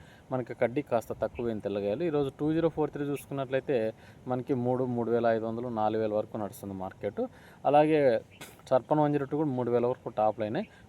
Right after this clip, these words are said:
కొన్ని రెండున్నర వేల వరకు నడిచినాయి, రెండు వేలు కూడా నడిచినాయి. కలర్ తక్కువ ఉండడం వల్ల ఇవి ఎయిటీ to నైంటీ పర్సెంట్, నైంటీ ఫైవ్ పర్సెంట్ ఉంటేనే ఈ రేట్స్ అనమాట. మనకు కాస్త కలరు ఎక్కువ ఉందంటే కనుక ఒక ఐదు వందలు, వెయ్యి రూపాయలు చేస్తున్నారు. మనకు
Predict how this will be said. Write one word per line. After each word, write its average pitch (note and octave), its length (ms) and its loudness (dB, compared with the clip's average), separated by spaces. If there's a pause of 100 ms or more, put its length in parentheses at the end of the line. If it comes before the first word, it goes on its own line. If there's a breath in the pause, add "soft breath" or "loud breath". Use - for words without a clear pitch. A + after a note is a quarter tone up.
కొన్ని E3+ 200 4
రెండున్నర D3+ 360 4
వేల D3+ 200 2
వరకు D3 240 0
నడిచినాయి, C#3+ 360 0
రెండు A#2+ 160 -2
వేలు B2+ 160 2
కూడా B2+ 120 -2
నడిచినాయి. B2 400 -4
కలర్ A#2+ 200 2 (100)
తక్కువ A2 220 -6
ఉండడం G2+ 280 -4
వల్ల C3 140 -2
ఇవి D3+ 160 0
ఎయిటీ C3 200 -2
to B2+ 220 -10
నైంటీ A2+ 240 -8
పర్సెంట్, A2 460 -8
నైంటీ A#2 200 -4
ఫైవ్ A2+ 220 -2
పర్సెంట్ A2+ 300 -6
ఉంటేనే A2+ 360 -6 (360 loud breath)
ఈ A#2+ 80 2
రేట్స్ B2 280 4
అనమాట. G2 240 -6 (600)
మనకు C3 460 -2
కాస్త C3+ 300 4
కలరు C#3+ 640 2 (100)
ఎక్కువ B2+ 300 -2
ఉందంటే C#3+ 320 0
కనుక F#3 140 -2
ఒక B2+ 380 4
ఐదు B2 160 2
వందలు, C3 220 -2
వెయ్యి B2+ 120 2
రూపాయలు A#2 320 0
చేస్తున్నారు. G#2+ 500 -4 (360 loud breath)
మనకు C#3 480 0